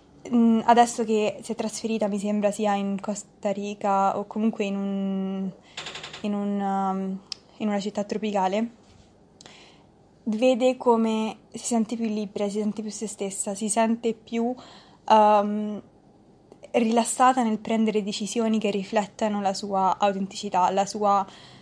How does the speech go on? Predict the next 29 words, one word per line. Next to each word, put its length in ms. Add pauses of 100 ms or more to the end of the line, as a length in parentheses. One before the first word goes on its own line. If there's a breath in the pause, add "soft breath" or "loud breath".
(240 loud breath)
vera 360
persona. 760 (920 loud breath)
E 320
a 140
me 160
questa 240
cosa 200
è 40
rimasta 340
dentro 380
perché 320
io 460 (240)
mi 180
rendo 360
conto, 640
e 60
sono 320
realizzazioni 680
che, 220
come 220
ho 20
detto, 360
non 140
ho 40
mai 160
condiviso 400
con 160
voi 160
perché 420